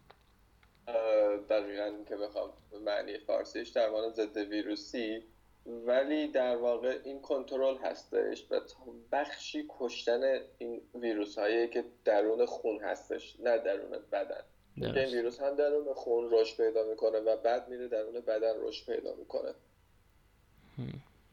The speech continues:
Speaker 2: متوجه شدم. پس یعنی بیشتر جنبه جلوگیری داره.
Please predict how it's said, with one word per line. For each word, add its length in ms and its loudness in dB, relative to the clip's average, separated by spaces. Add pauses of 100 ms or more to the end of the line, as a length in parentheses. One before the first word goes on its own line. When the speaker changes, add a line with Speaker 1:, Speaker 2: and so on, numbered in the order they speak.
(200)
Speaker 2:
متوجه 500 -2
شدم. 340 -4
پس 220 6
یعنی 160 4
بیشتر 340 6
جنبه 400 8
جلوگیری 640 4
داره. 300 0